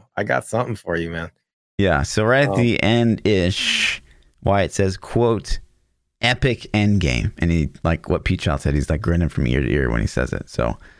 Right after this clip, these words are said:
Speaker 1: Mm.
Speaker 2: according to Wyatt's, you know, own mind, there is some
Speaker 1: You know
Speaker 2: crazy
Speaker 1: what?
Speaker 2: stuff coming.
Speaker 1: Like, I'm not, I'm not, this is gonna sound negative, and I don't want it to mean negative towards
Speaker 2: Okay.
Speaker 1: Immortal.
Speaker 2: Okay.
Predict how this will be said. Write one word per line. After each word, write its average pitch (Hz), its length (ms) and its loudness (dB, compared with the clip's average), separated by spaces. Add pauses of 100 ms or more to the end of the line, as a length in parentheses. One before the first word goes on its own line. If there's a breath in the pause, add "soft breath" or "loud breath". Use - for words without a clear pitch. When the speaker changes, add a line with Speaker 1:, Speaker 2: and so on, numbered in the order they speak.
(200 loud breath)
Speaker 1:
Mm. 98 280 -8 (160)
Speaker 2:
according 151 440 2
to 135 120 2
Wyatt's, 135 520 0
you 127 80 4
know, 98 220 2 (140)
own 110 220 2
mind, 90 420 2 (100)
there 87 300 0 (180)
is 95 180 0
some 185 120 0
Speaker 1:
You 226 60 2
know 262 120 4
Speaker 2:
crazy - 240 2
Speaker 1:
what? 95 80 -2
Speaker 2:
stuff - 300 -6 (760)
coming. - 100 2
Speaker 1:
Like, 147 280 0
I'm 156 160 2
not, 175 280 2
I'm 139 200 2
not, 147 200 2 (220)
this 139 220 -2
is 143 80 -6
gonna 143 200 0
sound 123 360 0
negative, 90 560 -2
and 110 120 0
I 110 60 2
don't 123 180 4
want 135 120 0
it 113 60 -8
to 123 40 -6
mean 120 220 -2
negative 104 300 2
towards 104 220 -2
Speaker 2:
Okay. 98 80 -4
Speaker 1:
Immortal. 80 220 -6
Speaker 2:
Okay. 127 220 0